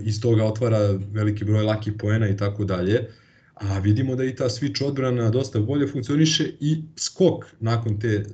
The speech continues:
na-, nakon tog preuzimanja, kada nam je centar tamo na, na, u visini trojke, delo je da, da dosta manje trpimo na tom ofanzivnom skoku, koga si malo pre pomenuo kao jedan od velikih problema, e, na, na startu sezone.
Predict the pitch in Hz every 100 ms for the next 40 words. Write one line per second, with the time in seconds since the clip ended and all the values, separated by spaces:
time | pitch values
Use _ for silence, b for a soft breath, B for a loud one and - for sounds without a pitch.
0 | - 107 107 101 104 110 110 - 117 113
1 | 113 101 113 104 110 113 120 143 131 123
2 | 113 120 113 110 104 104 101 104 113 104
3 | 98 - B B B - 104 98 95 95
4 | 92 98 95 90 87 - - - 107 104
5 | - 123 110 110 120 131 - 127 120 117
6 | 117 120 117 113 110 110 107 107 120 127
7 | 123 123 123 107 107 110 - 113 101 98
8 | 98 101 110 117 101 101 101 120 117 120
9 | - 113 110 - 113 113 104 104 104 104
10 | 104 107 101 104 107 104 101 98 104 110
11 | 104 98 104 104 98 - B B B _
12 | 101 104 101 98 98 98 98 101 98 -
13 | - - 87 87